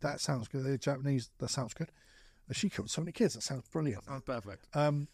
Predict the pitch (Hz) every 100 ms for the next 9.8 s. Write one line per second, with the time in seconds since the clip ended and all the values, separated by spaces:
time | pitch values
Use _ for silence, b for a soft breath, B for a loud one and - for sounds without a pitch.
0 | _ _ - 214 165 180 214 220 202 170
1 | - 165 - 143 120 117 147 143 170 190
2 | 180 156 - 147 - 127 - 110 127 123
3 | 120 117 127 113 - - 156 190 208 -
4 | 160 160 220 - 156 147 185 180 165 170
5 | 170 127 101 98 123 _ _ _ _ _
6 | - 156 151 175 147 151 - 156 135 151
7 | 143 - _ _ _ _ _ 277 - 233
8 | - 196 185 160 165 165 147 107 - 127
9 | 139 143 139 127 - - 113 131